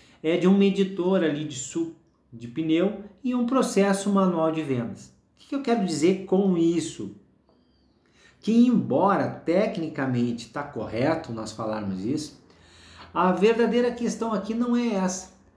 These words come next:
se tá ou não correto, e sim é tentar entender qual é o nível de sucesso que nós queremos ter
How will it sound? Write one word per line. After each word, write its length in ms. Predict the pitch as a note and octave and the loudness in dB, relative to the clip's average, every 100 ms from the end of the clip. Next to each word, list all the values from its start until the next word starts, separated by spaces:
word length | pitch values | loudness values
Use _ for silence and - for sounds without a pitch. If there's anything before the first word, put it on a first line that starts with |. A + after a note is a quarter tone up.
| _ _ - | _ _ -20
se 180 | - | -20
tá 260 | - F3+ G3 | -6 0 2
ou 220 | G#3+ G#3+ | 4 4
não 300 | F#3 F#3 G3 | 4 4 0
correto, 600 | - G#3+ D#3 D3 C3+ - - | -4 -4 -2 -2 -4 -10 -10
e 180 | F3+ F3 | -6 -4
sim 440 | - A3+ C4 A3 | -2 0 2 4
é 300 | E3+ D#3+ D#3 | 2 0 -2
tentar 580 | D#3 - F#3 F#3 F#3 A3 | -4 -4 -2 0 0 2
entender 540 | A#3+ F#3+ F3+ D3+ F3 | 2 2 0 0 0
qual 180 | - G3+ | 0 0
é 60 | A#3 | 2
o 140 | C4 | 2
nível 520 | G#3 G3+ B3 A3 E3+ | 4 4 2 2 0
de 100 | - | -2
sucesso 800 | - G#3+ G3 - F3 F#3+ F#3+ G3+ | -8 -10 -8 -4 -2 -2 -2 -6
que 180 | F#3+ G3+ | -6 0
nós 360 | F#3 G3 A#3 - | 2 2 0 0
queremos 600 | G#3+ F#3 A3 B3+ F#3+ - | 2 2 4 2 0 -2
ter 460 | - E3+ G#3 - | 0 2 2 -4